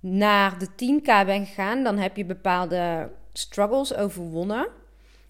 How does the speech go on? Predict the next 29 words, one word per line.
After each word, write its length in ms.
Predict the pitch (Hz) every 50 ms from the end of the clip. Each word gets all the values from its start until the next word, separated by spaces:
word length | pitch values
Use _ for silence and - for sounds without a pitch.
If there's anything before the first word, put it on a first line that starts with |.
| _ _ 190
Vooral 400 | - - 214 208 202 226 277 349
op 100 | 330 277
het 120 | 262 247 -
gebied 260 | 247 202 226 208 -
van 200 | - 214 196 185
mindset. 400 | 170 160 160 165 - 175 - -
Het 160 | - 185 -
is 120 | 254 247
nog 160 | - 262 269 269
moeilijker 480 | 247 240 285 311 320 339 - 349 320
om 140 | 269 254 240
van 120 | 214 226
de 100 | 220 214
nul 200 | 208 214 220 240
naar 120 | 247 247 226
de 100 | 202 196
tien 180 | - 240 254
K 140 | 262 277 254
te 80 | 247 240
gaan 200 | 220 220 214 208
dan 200 | 202 190 190 190
de 80 | 175
tien 160 | - - 196 190
naar 140 | 185 180
de 60 | 160 156
honderd 340 | 160 165 185 208 190 -
K. 80 | - - - 95 - 262 - - - - _ _ _ _ _ _ _ _ _ _ _ _ _ _ _ _ _ _ _ _ _ _ _ _ _ _ _
Ehm, 640 | 392 - 202 196 196 196 196 190 190 190 190 185 - - -
maar 320 | - 190 190 185 170 -